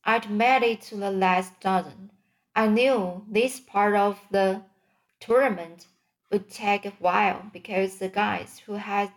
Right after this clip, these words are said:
lasted this long were good. They wouldn't easily fall into simple traps like the old fifty and dive,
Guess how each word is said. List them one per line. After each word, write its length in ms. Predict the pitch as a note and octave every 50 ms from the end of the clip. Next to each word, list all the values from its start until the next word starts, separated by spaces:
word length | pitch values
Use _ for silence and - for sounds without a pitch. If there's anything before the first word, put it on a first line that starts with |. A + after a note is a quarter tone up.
| - -
lasted 600 | F#3+ G3 G#3 A3 G#3+ - - E3 D#3+ D#3+ - _ _ _ _ _ _ _ _
this 300 | G3 F#3+ G#3 G#3 - -
long 400 | F#3+ G3 G#3 G#3 F#3 E3 D#3+ - - _ _ _
were 540 | - - - - D#3+ E3+ F#3 G3 G3 F#3+ F#3
good. 340 | F#3 F3 D#3+ C#3+ - _ _ _ _ _ _ _ _ _ _ -
They 120 | G3+ G#3
wouldn't 360 | G3+ G3+ A3 A#3 B3 C4+ C4 B3+
easily 500 | C4 C#4+ C#4 C#4+ C4 F#3 F3+ F3 F3 - -
fall 220 | F#3+ G3 G#3 A3
into 340 | A3 G#3+ G#3 G3 - G#3+ F#3+
simple 540 | F#3+ - - G3 G3 F#3+ F#3 F#3 F3+ F3+ F3+
traps 420 | F#3 - - E3 E3+ E3 - - - -
like 240 | E3 D#3+ D#3+ _ -
the 140 | D#3+ - - - -
old 280 | E3+ F3 F3 F3 F3
fifty 580 | - - _ - E3+ F3 E3+ E3+ - F#3 F3 -
and 240 | - F3 E3 D#3 C#3
dive, 400 | D3+ E3 E3 D#3+ - - -